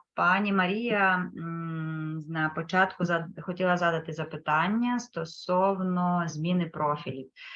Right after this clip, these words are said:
Е, це все, м, зверніться до мене особисто, я вам це допоможу зробити.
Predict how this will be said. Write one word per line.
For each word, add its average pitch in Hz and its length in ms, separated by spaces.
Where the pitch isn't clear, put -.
Е, 143 680
це 185 220
все, 175 600
м, 160 240
зверніться 175 540
до 165 100
мене 165 320
особисто, 165 680
я 156 340
вам 151 200
це 156 140
допоможу 156 520
зробити. 143 720